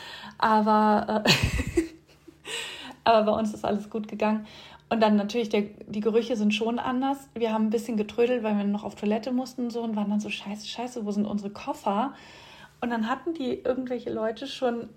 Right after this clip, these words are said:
nett vom Band genommen und da einfach hingestellt. Also alle waren weg, nur unsere zwei Koffer standen da noch.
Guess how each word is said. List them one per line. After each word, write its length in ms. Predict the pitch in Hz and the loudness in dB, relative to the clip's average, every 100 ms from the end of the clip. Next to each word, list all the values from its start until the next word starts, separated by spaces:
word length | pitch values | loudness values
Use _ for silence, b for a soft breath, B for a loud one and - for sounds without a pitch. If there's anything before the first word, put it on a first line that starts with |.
| _ | _
nett 280 | 233 240 277 | -4 -2 -2
vom 200 | - 233 | -2 0
Band 280 | 208 202 247 | 2 2 2
genommen 360 | 320 269 277 277 | 2 4 2 0
und 120 | 247 | 2
da 60 | 240 | 2
einfach 280 | - 214 233 | 2 -4 -2
hingestellt. 540 | 254 302 - 180 190 | -2 -2 0 0 2
Also 220 | - 214 | 2 2
alle 280 | - 247 262 | 4 6 8
waren 240 | 233 233 | 6 6
weg, 200 | 226 285 | 4 2
nur 220 | 262 247 - | 0 -4 -4
unsere 240 | 254 254 | -4 -8
zwei 200 | - 214 | -2 -4
Koffer 280 | 214 233 277 | -2 -6 -8
standen 400 | - 196 185 196 | -6 -6 -6 -6
da 120 | 190 | -6
noch. 300 | 185 196 214 | -2 -2 -4